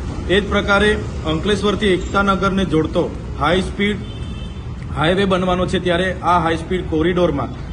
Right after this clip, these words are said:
જે પંદર જેટલા ગામોની જમીન સંપાદિત થવાની છે, એની પણ અમને, અમે માહિતી લીધી છે. અને એમાં પણ જે જમીનો સંપાદિત થવાની છે, એનો ડી પી આર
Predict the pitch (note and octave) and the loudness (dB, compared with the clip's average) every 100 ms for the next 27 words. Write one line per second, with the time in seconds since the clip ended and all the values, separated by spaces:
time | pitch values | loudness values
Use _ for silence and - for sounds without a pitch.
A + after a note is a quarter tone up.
0 | - - G3 F3+ E3 F#3 G#3+ F#3+ F3+ F3 | -2 0 2 2 2 2 2 0 2 2
1 | D#3 D#3 F3 E3 D3 D#3 E3 D3+ C#3 D#3 | 2 2 2 0 0 0 -2 -4 -4 -2
2 | D3+ D3 C#3+ D3+ E3+ C3+ B2 G#2+ - - | -2 -2 0 2 2 0 -4 -6 -8 -10
3 | - F#3+ A3 A3+ A3+ G3+ F#3+ F#3 F3 E3+ | -2 2 2 2 2 4 2 0 -2 -4
4 | D#3+ E3+ D#3 E3+ F3+ E3+ E3 E3+ E3+ D#3+ | -2 0 2 0 0 0 0 -2 -2 -2
5 | E3+ - D#3+ F3+ A3 A3 F3 - - - | -4 -4 0 2 2 2 -2 -2 -8 -8
6 | - - - G3 G3 G3+ A3 A3+ - E3+ | -10 -10 0 2 4 2 2 0 0 0
7 | E3+ F#3 F#3 - E3+ F#3 F#3 E3+ F3 D#3 | 0 0 -2 0 0 2 0 0 0 2
8 | D3+ D3+ G#3 A3 | 2 2 2 4